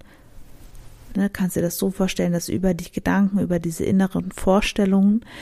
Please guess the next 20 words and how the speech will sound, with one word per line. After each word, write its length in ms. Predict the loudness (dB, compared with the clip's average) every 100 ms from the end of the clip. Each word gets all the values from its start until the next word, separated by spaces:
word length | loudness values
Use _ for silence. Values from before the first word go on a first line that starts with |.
| -16 -6
über 200 | 0 2
diese 220 | 2 0
Erwartungsangst, 1080 | 0 0 0 0 0 2 2 2 0 0 0
über 180 | -2 0
diese 300 | 0 -4 0
Was-wäre-wenn-Szenarien 1700 | 0 0 -2 0 0 0 4 6 6 4 2 4 4 2 2 2 0 -6 -16 -18 2
wurde 220 | 4 6
einfach 300 | 4 2 2
im 140 | 0 2
Körper 400 | 4 4 4 4
ganz, 300 | 4 4 2
ganz 280 | 0 0
viel 480 | -6 0 4 6 4 -2 -18 -14 2
ausgeschüttet 1040 | 4 4 4 2 4 4 4 2 0 -6 -14 -12 0
an, 320 | 4 4 2 0 -10
sage 220 | -4 -4
ich 120 | -4
jetzt 200 | -6 -2
mal, 120 | -2
Stoffen, 540 | 0 2 2 8 6